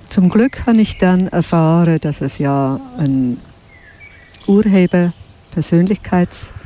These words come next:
gibt, dass einem das Recht gibt, als, wenn man als Erbin oder als Erbe ein Kunstwerk, äh, zu behüten, würde ich jetzt sagen, nach dem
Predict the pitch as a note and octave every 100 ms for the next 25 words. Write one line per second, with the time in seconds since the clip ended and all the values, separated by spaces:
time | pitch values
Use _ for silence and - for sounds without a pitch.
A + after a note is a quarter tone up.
0 | - - - - - - - - - -
1 | - - - - - - - - - G3+
2 | F#3 E3+ - - - - A3 - - -
3 | - - - - E3+ - D#3+ D#3 - D3+
4 | F3+ - - - F#3+ G3 - - - -
5 | - - - - D#3+ D#3+ D#3+ - - E3
6 | D#3+ D#3 - D#3+ - F3 E3+ A3 D3+ D#3+
7 | G3+ B3 - - - - D3 C3 - F3
8 | D#3 D#3+ - F3 A3+ - - - - -
9 | - - - - - F3+ - G3 G#3+ -
10 | - F#3 F3+ F#3 - - - - - -
11 | - - - E3+ - - F#3 C#3 F3+ A3+
12 | - B3+ A3 A3+ G#3+ - G3+ - F#3+ F3+
13 | G3 G3 - - - - F#3+ F#3+ F3+